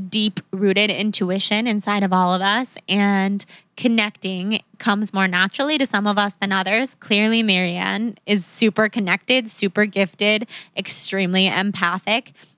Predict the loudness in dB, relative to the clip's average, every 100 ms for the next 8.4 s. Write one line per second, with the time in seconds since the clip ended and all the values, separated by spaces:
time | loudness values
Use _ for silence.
0 | _ 0 2 2 0 2 2 0 -4 -2
1 | -2 0 -2 -2 -2 -2 -2 -2 -2 -2
2 | -4 -4 -4 -6 0 0 0 -4 -4 -4
3 | -12 -20 _ -6 -6 -6 -4 -4 -4 -4
4 | -2 0 -2 0 -2 0 -4 -4 -14 -4
5 | -4 -4 -8 -6 -4 -4 -4 -6 -8 -8
6 | _ _ _ -14 -10 -4 -2 0 0 -2
7 | -2 -2 2 4 6 4 2 0 0 0
8 | 0 0 -2 -4